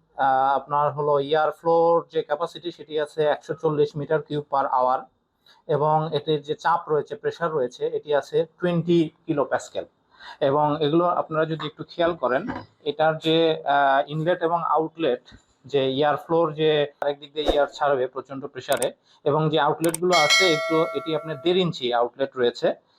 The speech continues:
তো আমরা সাজেস্ট করব যে আপনি এই এক ঘোড়া মোটরগুলো সাধারণত এক লাখ লিটার যদি পানি থেকে থাকে আপনার পুকুরে, সেখানে আপনি ব্যবহার করতে পারেন। তো এই ব্লোয়ারগুলোর সাথে,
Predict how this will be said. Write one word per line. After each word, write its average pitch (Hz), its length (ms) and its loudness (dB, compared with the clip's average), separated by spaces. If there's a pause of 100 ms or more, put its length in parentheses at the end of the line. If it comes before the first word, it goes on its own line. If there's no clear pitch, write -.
(320)
তো 143 480 2
আমরা 160 280 2
সাজেস্ট 175 380 -2
করব 185 500 0
যে 160 160 0
আপনি 151 580 -4 (120)
এই 139 280 -6
এক 147 180 -2
ঘোড়া 170 220 0
মোটরগুলো 147 720 -4 (300)
সাধারণত 147 360 0
এক 151 400 0
লাখ 185 260 0
লিটার 156 360 0 (140)
যদি 139 140 -10
পানি 143 260 -4
থেকে 151 240 -6
থাকে 143 260 -8
আপনার 123 280 -8
পুকুরে, 135 300 -8
সেখানে 139 360 -4
আপনি 131 180 -2
ব্যবহার 120 300 0
করতে 127 240 -8
পারেন। 113 260 -2 (580)
তো 151 340 2
এই 156 420 2
ব্লোয়ারগুলোর 185 480 2
সাথে, 185 460 -2